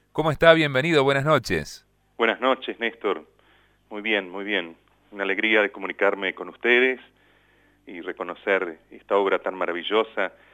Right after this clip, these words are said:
Speaker 2: que es Radio María y que tanto bien nos hace.
Speaker 1: Qué bueno, qué alegría, bueno, poder compartir este espacio. Nos alegramos, por supuesto,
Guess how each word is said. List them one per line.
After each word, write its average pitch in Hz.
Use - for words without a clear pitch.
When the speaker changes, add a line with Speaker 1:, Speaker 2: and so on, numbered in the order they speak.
Speaker 2:
que 92
es 87
Radio 92
María 107
y 92
que 80
tanto 95
bien 90
nos 85
hace. 80
Speaker 1:
Qué 101
bueno, 92
qué 127
alegría, 156
bueno, 120
poder 113
compartir 107
este 117
espacio. 143
Nos 113
alegramos, 123
por 98
supuesto, 123